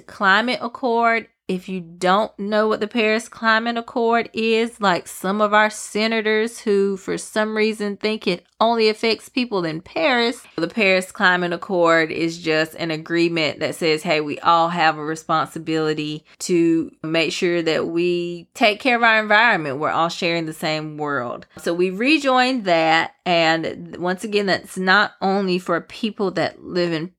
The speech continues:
Paris, it's for people that are under the same ozone. Anyways, then he also canceled the Keystone X L pipeline. So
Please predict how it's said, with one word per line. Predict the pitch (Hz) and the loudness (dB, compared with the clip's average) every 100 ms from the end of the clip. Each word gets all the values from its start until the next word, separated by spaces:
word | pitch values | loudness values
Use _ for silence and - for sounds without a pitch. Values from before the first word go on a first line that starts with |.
| _ - | _ -12
Paris, | - 190 160 175 | 0 2 2 -2
it's | 151 - | -10 -14
for | - 160 - _ _ | -8 -8 -8 _ _
people | - 202 190 180 | -10 -8 -2 -2
that | 170 165 - - _ _ _ _ | 0 0 0 -8 _ _ _ _
are | 170 160 - _ | 0 0 -4 _
under | 185 185 175 | 0 0 -2
the | 165 147 - - - - - | -4 -6 -6 -14 -20 -20 0
same | 185 175 175 165 165 _ _ _ _ | 2 2 0 -4 -8 _ _ _ _
ozone. | 165 220 233 247 262 269 311 _ _ | 2 2 2 2 2 -2 -8 _ _
Anyways, | 262 285 247 202 175 175 196 - | 0 2 4 6 6 4 0 -2
then | - 240 254 | 0 2 2
he | 269 - | -2 -2
also | 208 220 240 247 | 0 0 0 -2
canceled | 247 - 226 190 - 208 196 185 | -2 -4 -4 -4 -2 -2 -2 -2
the | 185 | -4
Keystone | 190 - 214 214 202 180 175 175 160 | -4 -4 -6 -2 0 2 2 -2 -2
X | 185 156 - | -4 -2 -2
L | 165 | -4
pipeline. | 180 262 247 254 233 185 170 170 | -2 0 0 0 0 2 4 2
So | 180 180 | -4 -6